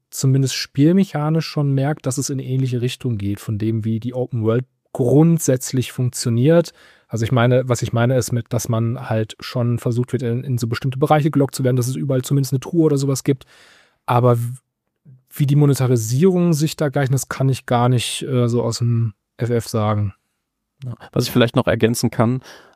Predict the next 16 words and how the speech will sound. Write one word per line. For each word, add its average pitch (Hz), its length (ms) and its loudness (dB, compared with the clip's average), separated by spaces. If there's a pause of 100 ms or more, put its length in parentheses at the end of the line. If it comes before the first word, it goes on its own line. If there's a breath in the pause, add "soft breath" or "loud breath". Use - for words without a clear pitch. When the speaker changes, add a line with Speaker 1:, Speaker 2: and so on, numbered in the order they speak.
Speaker 2:
ähm, 107 500 0
gibt - 200 -6
Spieler, 104 320 2
die 104 140 -2
sowohl 101 300 0
die 101 140 0
chinesische 104 600 0
Version 104 340 2
als 98 180 -2
auch 101 40 -2
jetzt - 280 -4
die, 98 180 -2
die - 160 -6
westliche 110 400 -4
gespielt 113 420 -4
haben. 107 360 2